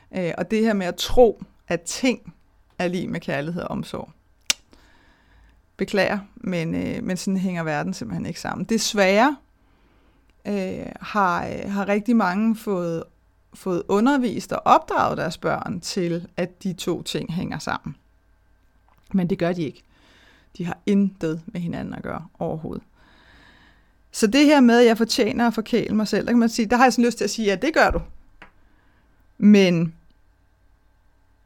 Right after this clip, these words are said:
i virkeligheden forkæler du kun dig selv, hvis du køber noget, som beriger dig. Ikke? Og det ord har jeg sagt flere gange i dag, og det er faktisk lidt med vilje, fordi når vi føler os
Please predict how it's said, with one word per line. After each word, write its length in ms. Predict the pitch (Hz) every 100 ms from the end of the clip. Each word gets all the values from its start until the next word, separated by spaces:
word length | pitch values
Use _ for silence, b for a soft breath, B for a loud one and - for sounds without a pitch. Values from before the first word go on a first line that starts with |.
| _ _ _ _ _ -
i 100 | 208
virkeligheden 420 | 240 277 277 214
forkæler 380 | 208 254 - 226
du 160 | 185
kun 220 | 170 214
dig 120 | 226 220
selv, 260 | 220 214
hvis 140 | 208 202
du 120 | 208
køber 360 | - 226 -
noget, 460 | 220 175 170 190 208 -
som 480 | - - 185 175 175 _ -
beriger 500 | 247 240 320 294 311
dig. 180 | 254 - - - _ _ _ -
Ikke? 160 | 202
Og 40 | 202
det 80 |
ord 200 | 226 226
har 80 | 208
jeg 100 | 190
sagt 220 | 196 196
flere 220 | 196 202 196
gange 220 | 170 190
i 40 |
dag, 160 | 196 170
og 60 |
det 60 | 196
er 40 |
faktisk 220 | 208 214 220
lidt 140 | 220
med 80 | 214
vilje, 280 | 196 190 202
fordi 400 | 208 214 202 B B B B
når 80 | 220
vi 120 | 220
føler 420 | 220 - - 262
os 260 | 240 233